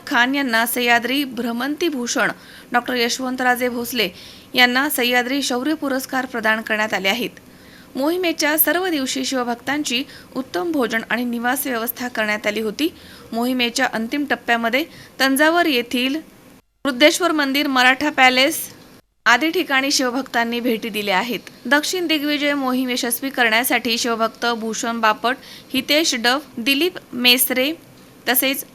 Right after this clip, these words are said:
विठ्ठल इंगळे, संतोष शेटे, धारेश्वर तोडकरी, नितीन शुक्रे, डॉक्टर स्वरूप पाटील, वसंतराव झावरे,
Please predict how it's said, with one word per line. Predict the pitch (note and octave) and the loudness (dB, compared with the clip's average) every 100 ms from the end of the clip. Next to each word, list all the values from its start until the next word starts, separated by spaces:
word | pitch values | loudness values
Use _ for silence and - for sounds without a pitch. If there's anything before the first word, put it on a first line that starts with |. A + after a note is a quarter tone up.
| - | -8
विठ्ठल | B3 C#4+ - E4+ - | -2 -2 0 -2 2
इंगळे, | C#4+ C#4+ D4+ | 2 2 2
संतोष | C4 B3 B3+ C4 | 0 -2 -2 0
शेटे, | C4+ A#3+ A#3+ B3+ D#4 - - - | 0 0 2 2 0 -8 -20 -2
धारेश्वर | A#3+ B3 C#4 D4+ D4 D4 D4 D4+ E4+ - - | 4 6 6 4 2 2 2 2 -2 -14 0
तोडकरी, | A#3+ A#3 A#3 C4 C#4 D#4+ - - - | 2 2 0 0 0 -2 -10 -12 -4
नितीन | C4 E4 E4+ | -2 0 0
शुक्रे, | E4 C#4 C#4 C#4 C4 | 0 -2 2 4 4
डॉक्टर | B3+ B3 B3 | 2 0 0
स्वरूप | B3 A#3+ A3+ | 0 0 -4
पाटील, | - A3+ A3+ A#3+ | 4 4 4 -2
वसंतराव | A3+ A3+ A#3+ A#3 A3+ A3+ | -2 -2 -2 0 0 0
झावरे, | B3 A3 B3 | 0 0 0